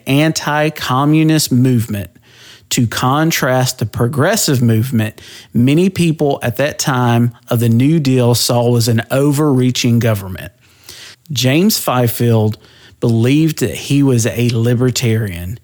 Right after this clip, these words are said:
He believed Christianity was the answer to combat the rising tide of progressive thinking. The nineteen fifties were a smattering of political, social, and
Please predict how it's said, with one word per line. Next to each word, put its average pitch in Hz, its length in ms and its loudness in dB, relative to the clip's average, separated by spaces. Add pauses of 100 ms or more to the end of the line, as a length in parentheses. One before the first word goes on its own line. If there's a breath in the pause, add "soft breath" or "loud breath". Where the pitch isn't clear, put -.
(140 soft breath)
He 147 240 0
believed 139 440 0
Christianity 123 1080 0 (320 loud breath)
was 127 260 0
the 113 200 -2 (100)
answer 139 540 0
to 107 180 -4
combat 135 720 0
the 113 140 0
rising 123 600 0
tide 113 520 0
of - 220 -8
progressive 107 680 -2
thinking. 92 600 -10 (720 loud breath)
The 110 100 0
nineteen 135 640 0
fifties 117 600 -2 (300 loud breath)
were 104 160 0
a 101 80 0
smattering 147 840 0
of 120 200 -4
political, 160 840 0
social, 147 800 -2
and 117 240 0